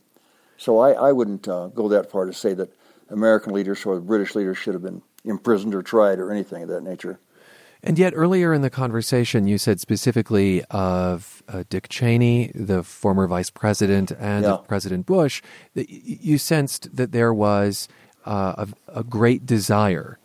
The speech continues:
Speaker 2: to invade Iraq. Do you think that they did that with an agenda or based on pure facts?
Speaker 1: I think they did it on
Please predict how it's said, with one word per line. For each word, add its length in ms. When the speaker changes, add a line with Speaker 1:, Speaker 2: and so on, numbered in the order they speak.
Speaker 2:
to 320
invade 580
Iraq. 640
Do 100
you 160
think 420
that 260
they 180
did 360
that 340
with 260
an 120
agenda 580
or 180
based 460
on 380
pure 320
facts? 720
Speaker 1:
I 160
think 260
they 80
did 160
it 240
on 560